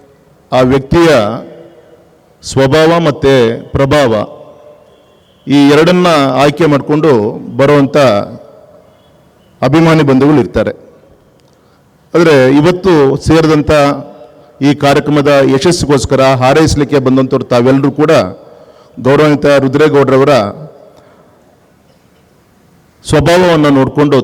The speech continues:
ತಾವೆಲ್ಲರೂ ಕೂಡ ಬಂದಿದ್ದೀರಿ ಅಂತೇಳಿ ನಾನು ಇವತ್ತು ಅಭಿಮಾನದಿಂದ ಹೇಳಲಿಕ್ಕೆ ಇಚ್ಛೆ ಪಡ್ತೇನೆ. ಗೌರವಾನ್ವಿತ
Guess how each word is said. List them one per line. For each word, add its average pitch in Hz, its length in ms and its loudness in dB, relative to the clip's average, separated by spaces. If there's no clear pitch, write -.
ತಾವೆಲ್ಲರೂ 123 320 0
ಕೂಡ 127 100 2
ಬಂದಿದ್ದೀರಿ 147 440 2
ಅಂತೇಳಿ 147 260 -2
ನಾನು 127 180 0
ಇವತ್ತು 120 240 -4
ಅಭಿಮಾನದಿಂದ 147 500 2
ಹೇಳಲಿಕ್ಕೆ 127 380 2
ಇಚ್ಛೆ 123 260 -2
ಪಡ್ತೇನೆ. 139 380 -2
ಗೌರವಾನ್ವಿತ 143 440 2